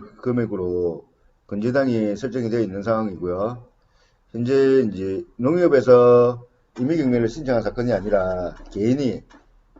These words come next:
사천만 원이 조금 넘어가는 금액대로 강제 경매를 신청하여 놓은, 예, 상황입니다. 아무래도 이제 개인이 신청을 하다 보니까 서로 간에 협의가 된다라고 하면 취하의 소지도 조금은 있을 수가 있고요.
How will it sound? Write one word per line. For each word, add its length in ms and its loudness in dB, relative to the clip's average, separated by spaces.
사천만 640 -2
원이 160 -4
조금 220 -4
넘어가는 360 0
금액대로 840 -2
강제 400 -4
경매를 640 4
신청하여 380 -2
놓은, 300 -4
예, 340 -8
상황입니다. 560 -6
아무래도 340 0
이제 180 -2
개인이 640 2
신청을 320 -2
하다 160 2
보니까 920 2
서로 320 -4
간에 460 4
협의가 280 0
된다라고 360 0
하면 560 -8
취하의 440 4
소지도 580 0
조금은 320 -6
있을 180 -10
수가 260 -4
있고요. 520 -8